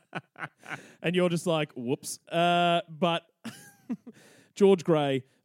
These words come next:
thought they should keep up the good work. Once the Osa population was decimated, George did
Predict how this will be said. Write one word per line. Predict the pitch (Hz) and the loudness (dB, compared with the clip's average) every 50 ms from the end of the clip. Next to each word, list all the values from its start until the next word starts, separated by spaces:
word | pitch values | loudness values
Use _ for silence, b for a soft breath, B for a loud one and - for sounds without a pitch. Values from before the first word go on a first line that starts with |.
| _ | _
thought | - 180 175 | 0 0 2
they | 165 156 151 147 | 2 -2 -4 -6
should | - - 170 151 | -8 -14 -10 -6
keep | 180 165 156 | -4 -4 -2
up | 147 135 | -4 -4
the | 143 | -6
good | 139 143 139 127 | -6 -6 -6 -4
work. | 131 127 127 127 - - _ _ _ _ | -2 -2 -2 -4 -6 -10 _ _ _ _
Once | - 156 185 208 214 - | -6 -4 -4 -2 -4 -4
the | - 190 165 170 - - - - | -2 -2 -2 -2 -2 -6 -6 -2
Osa | 156 160 - - 151 | -2 -2 0 -2 -4
population | 147 151 151 143 - - 151 139 135 131 131 - - 127 | -4 -4 -6 -6 -6 -6 -6 -6 -6 -6 -8 -8 -8 -10
was | 123 123 | -8 -8
decimated, | 135 143 139 - 147 135 127 127 123 127 123 | -6 -8 -8 -6 -8 -8 -8 -6 -6 -8 -8
George | 127 - 175 170 170 165 139 - | -6 -4 -2 -2 -2 -2 -4 -6
did | 151 143 143 143 135 | -6 -4 -4 -6 -8